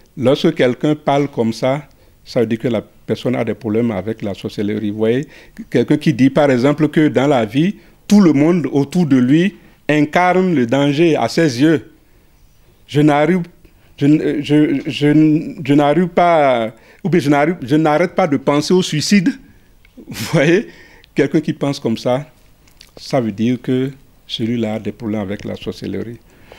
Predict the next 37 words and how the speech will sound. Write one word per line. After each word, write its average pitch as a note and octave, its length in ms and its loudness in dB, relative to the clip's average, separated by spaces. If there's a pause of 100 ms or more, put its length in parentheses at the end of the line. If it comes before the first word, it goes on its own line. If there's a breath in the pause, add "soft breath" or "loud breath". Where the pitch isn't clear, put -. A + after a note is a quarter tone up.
(200 loud breath)
Ou F#3 120 2
bien, C#3+ 640 2 (280 loud breath)
il D#3 220 -2
dit, C#3+ 360 -2
il D#3+ 60 -2
dit, C#3+ 220 2 (140)
il G3 100 -2
dit C#3 140 0
par D3+ 200 2
exemple, « E3 540 0 (220 soft breath)
Je B2+ 160 0
change E3 400 2
facilement D3 560 0
d'humeur, D3 560 4 (500 soft breath)
vous C#3 60 -10
voyez, D3+ 500 0
je, C#3+ 420 2
je C3 120 0
deviens D3+ 520 2
agressif C#3 720 -2
pour D3 240 0
rien. E3+ 340 2 (800 soft breath)
Quand F3+ 180 2
je D3 140 0
veux D#3 260 2
prendre F3+ 300 2
une E3 180 2
décision, D3 460 2
je C#3+ 140 0
n'y D#3+ 140 4
arrive D#3 320 0
pas. » G3 340 0 (520 soft breath)
Ou F3+ 100 2
bien, C#3+ 460 2 (200)
quand F3 180 0
je D3+ 100 2
dors, D3 500 0